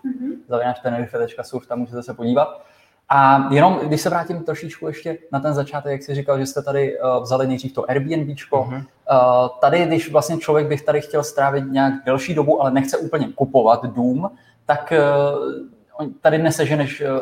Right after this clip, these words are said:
Speaker 2: nějak dlouhodobý pronájem
Speaker 3: Tady
Speaker 2: moc
Speaker 3: my jsme s tím
Speaker 2: snadno.
Speaker 3: dlouhodobým pronájem-, ma-, pronájmem vlastně obcházeli, eh, realitky na začátku hned, jo,
Speaker 2: Mhm.
Speaker 3: protože jsme vlastně hledali, ale ta realitka nám vždycky řekla: „Máte smlouvu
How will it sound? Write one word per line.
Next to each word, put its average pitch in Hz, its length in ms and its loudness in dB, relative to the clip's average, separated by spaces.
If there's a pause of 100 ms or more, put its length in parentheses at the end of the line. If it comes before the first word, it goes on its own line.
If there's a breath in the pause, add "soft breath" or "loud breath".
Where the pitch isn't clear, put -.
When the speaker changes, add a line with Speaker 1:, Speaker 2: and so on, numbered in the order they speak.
(140)
Speaker 2:
nějak 135 260 4
dlouhodobý 131 560 2
pronájem 127 640 2
Speaker 3:
Tady 160 280 6
Speaker 2:
moc 170 180 -4
Speaker 3:
my 165 80 2
jsme 165 220 -2
s 151 100 -10
tím 175 80 0
Speaker 2:
snadno. 160 140 2
Speaker 3:
dlouhodobým 160 500 4
pronájem-, 151 540 0 (160)
ma-, 151 200 0 (120)
pronájmem 143 440 0
vlastně 151 380 0 (140)
obcházeli, 156 840 0
eh, - 120 -12 (320)
realitky 123 680 2 (260)
na 151 120 6
začátku 131 640 -2
hned, 107 280 -10 (240)
jo, 120 80 -8
Speaker 2:
Mhm. 143 140 -6
Speaker 3:
protože 131 140 -2
jsme 127 180 -6
vlastně 123 320 -8
hledali, 113 420 -2
ale 127 220 2 (360 loud breath)
ta 139 80 2
realitka 156 380 4
nám 147 140 4
vždycky - 240 -4
řekla: 113 380 -4 (540)
„Máte 160 380 0
smlouvu 139 600 -2